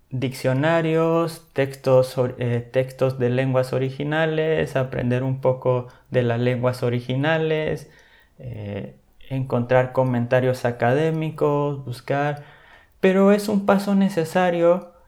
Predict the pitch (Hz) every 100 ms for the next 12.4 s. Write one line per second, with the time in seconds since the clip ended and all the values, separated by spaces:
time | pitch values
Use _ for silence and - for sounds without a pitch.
0 | _ - - - 147 147 143 151 165 175
1 | 175 165 170 170 170 165 156 151 143 151
2 | 151 160 151 160 160 170 170 143 143 156
3 | 156 160 160 156 160 165 - - 123 -
4 | 127 131 139 135 123 123 104 98 - _
5 | _ _ _ _ _ _ _ _ _ _
6 | _ _ - 185 208 202 202 196 202 196
7 | 196 196 202 190 196 196 170 165 151 147
8 | 175 175 190 180 175 180 170 - 170 135
9 | 123 127 131 - _ _ _ _ _ _
10 | _ _ _ _ - - 151 147 147 139
11 | - _ _ _ _ _ - 147 135 151
12 | 180 147 135 135